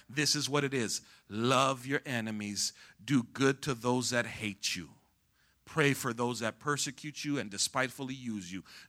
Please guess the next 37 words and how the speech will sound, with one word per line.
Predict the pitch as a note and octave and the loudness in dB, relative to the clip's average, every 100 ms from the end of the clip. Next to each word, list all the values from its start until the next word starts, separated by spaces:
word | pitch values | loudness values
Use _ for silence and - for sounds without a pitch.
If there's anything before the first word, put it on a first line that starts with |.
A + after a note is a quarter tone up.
| A2 | -6
Do | D3+ D#3 - | -2 -2 -4
good | D3 D3+ C#3 | 2 2 2
to | C3+ G#2 | -4 -6
them | G2 G#2 F#2+ | -2 -2 -2
that | F#2+ | -6
are | F2 - | -8 -8
cursing | - A2 - - E2+ | -4 -4 -2 -4 -6
you. | E2 - _ _ _ _ | -16 -20 _ _ _ _
This | B2 D#3 D3+ | -2 0 2
is | D3+ - | 2 2
how | C3+ C#3 | 4 4
they'll | C#3+ D3 | 4 0
know | C#3 A2 F#2+ F#2+ - - - - | 2 2 2 -2 -10 -20 -14 -2
that | G2+ F#2 | -2 -2
you | F#2+ C3 C3 | -6 -2 -2
belong | B2+ G2+ G#2 G#2 | -2 0 0 0
to | - G#2+ | -6 -6
me. | G#2 F2+ - - - - | -8 -10 -12 -20 -20 -8
Let | C#3+ | -6
me | D#3+ | -6
close | - C#3+ C#3 B2 | -8 -6 -4 -4
with, | A2 A2+ | -8 -8
with, | A#2+ A2+ | -10 -8
with, | A#2 A2+ | -8 -8
with | A#2 A2+ A2 A2 | -8 -8 -10 -10
giving | B2 B2 | -10 -6
you | A#2+ | -4
a | G#2 | -4
challenge. | - G#2+ G2 F2 - - - - - _ _ _ - | -2 -2 -4 -8 -14 -14 -20 -20 -20 _ _ _ -10
What | C3 F3 E3+ | -2 -2 -2
distinguishes | C#3 - D3+ D3+ C3 - A2 F#2 B2+ | -2 -2 -2 -4 -2 -4 -4 -6 -6
you | C#3 | -8
from | A2 G2+ | -8 -10
those | G#2 A2 G#2+ | -6 -6 -6
that | G2+ | -4
surround | - G2 F#2+ F2+ D#2+ | -4 -4 -8 -10 -10
you? | - | -16